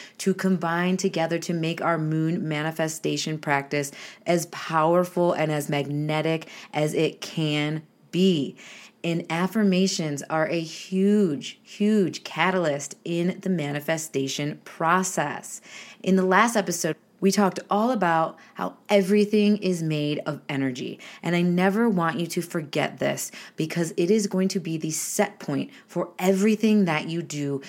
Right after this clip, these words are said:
the power of creation. Everything is energy. Every single thing on this planet, in this universe, is made from a moving, vibrating life force energy. And let's start with the most important point today,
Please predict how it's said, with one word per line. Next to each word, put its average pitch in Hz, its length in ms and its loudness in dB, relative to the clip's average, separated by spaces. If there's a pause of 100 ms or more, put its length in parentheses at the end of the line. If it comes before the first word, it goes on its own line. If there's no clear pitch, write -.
(160)
the 160 80 -6
power 180 460 2
of 180 140 -2
creation. 156 840 -2 (360)
Everything 190 720 2
is 156 360 -2 (160)
energy. 143 640 -2 (760)
Every 220 260 4
single 226 340 4
thing 190 440 4
on 151 120 -2
this 143 180 -4
planet, 185 640 2
in 151 200 -2
this 135 180 -6
universe, 175 640 0
is 143 240 -4
made 147 520 -2
from 147 180 -6
a 139 120 -4
moving, 170 720 2 (300)
vibrating 160 1000 -2 (220)
life 156 640 -2
force 151 720 -2 (320)
energy. 147 640 -2 (420)
And 170 200 0
let's 202 180 2
start 262 220 0
with 233 120 -4
the 202 80 2
most 165 280 0
important 170 640 -2
point 143 320 -6
today, - 400 -8